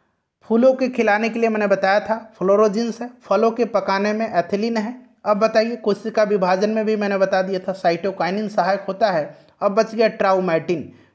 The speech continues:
ट्राउमेटिन ही पौधे के जख्म भरने में सहायक हार्मोन होता है। इसको जो है कहा जाता है hormone of wound, hormone of wound इसको अंग्रेजी में कहा जाता है।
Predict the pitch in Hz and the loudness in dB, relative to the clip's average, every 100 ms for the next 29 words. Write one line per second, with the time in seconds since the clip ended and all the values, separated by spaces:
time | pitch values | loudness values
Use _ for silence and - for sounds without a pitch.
0 | _ 196 202 214 214 214 254 233 254 254 | _ 0 2 4 2 0 0 0 -2 -2
1 | 208 202 226 214 180 190 208 202 190 202 | -2 0 0 -2 0 0 0 0 0 -2
2 | 196 180 175 185 185 - 165 190 214 208 | -2 -2 0 -2 -4 -4 -2 0 0 0
3 | 214 196 254 - _ _ - 202 - 254 | 0 -4 -6 -16 _ _ -12 -8 0 2
4 | 240 226 214 220 220 208 208 190 196 - | 4 2 0 0 2 2 0 0 -4 -8
5 | - _ _ - 185 202 208 226 233 190 | -20 _ _ -4 0 2 2 0 0 0
6 | 202 202 170 165 180 165 - - _ _ | -2 -2 0 2 2 -2 -6 -16 _ _
7 | _ _ _ - 170 190 196 214 226 226 | _ _ _ -4 0 0 0 0 -2 -4
8 | 190 180 180 - _ _ _ _ _ _ | -2 -2 -2 -8 _ _ _ _ _ _
9 | _ _ _ _ _ _ _ _ _ _ | _ _ _ _ _ _ _ _ _ _
10 | _ _ 139 156 185 220 208 208 - 185 | _ _ -6 0 2 2 0 -2 -2 0
11 | 170 160 175 180 143 135 113 110 - - | 0 -4 -4 -4 -2 -2 -4 -6 -10 -18